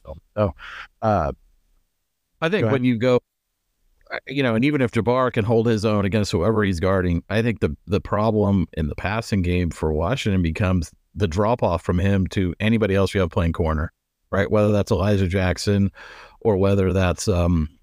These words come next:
Speaker 2: uh, Thaddeus Dixon. Like, you know, you look at,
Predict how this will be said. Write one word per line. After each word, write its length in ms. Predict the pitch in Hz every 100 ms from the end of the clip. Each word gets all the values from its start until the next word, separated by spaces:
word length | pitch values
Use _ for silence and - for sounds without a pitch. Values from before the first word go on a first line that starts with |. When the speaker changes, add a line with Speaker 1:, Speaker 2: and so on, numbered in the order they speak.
| _ _ _ -
Speaker 2:
uh, 480 | 87 64 110 95 - -
Thaddeus 440 | 113 101 101 -
Dixon. 520 | 107 - 110 90 82 -
Like, 200 | 90 - _ -
you 120 | 101
know, 200 | 101 90 - _ _ _
you 160 | 107 107
look 160 | 117
at, 120 | 113